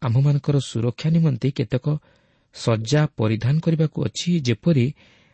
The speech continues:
ଆମେମାନେ ଶତ୍ରୁ ସମ୍ମୁଖରେ ପରାଜିତ ନ ହୋଇ ତାହାର ପ୍ରତିରୋଧ କରିବା ନିମନ୍ତେ ସମର୍ଥ ହେବାକୁ ପାରୁ।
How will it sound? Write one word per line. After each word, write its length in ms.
ଆମେମାନେ 340
ଶତ୍ରୁ 400
ସମ୍ମୁଖରେ 540
ପରାଜିତ 540
ନ 120
ହୋଇ 220
ତାହାର 180
ପ୍ରତିରୋଧ 540
କରିବା 320
ନିମନ୍ତେ 380
ସମର୍ଥ 480
ହେବାକୁ 340
ପାରୁ। 240